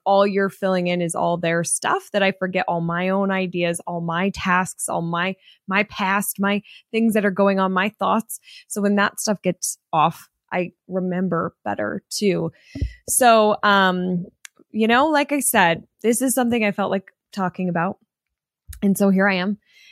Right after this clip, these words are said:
And I'll keep you updated on my journey. I found, I've found it so far really hard to not, um, consume the content. I think it's a scapegoat. I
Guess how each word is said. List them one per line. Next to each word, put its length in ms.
And 260
I'll 120
keep 200
you 120
updated 440
on 80
my 100
journey. 420
I 80
found, 260
I've 240
found 260
it 120
so 140
far 160
really 200
hard 400
to 120
not, 480
um, 280
consume 460
the 80
content. 640
I 60
think 340
it's 180
a 60
scapegoat. 760
I 120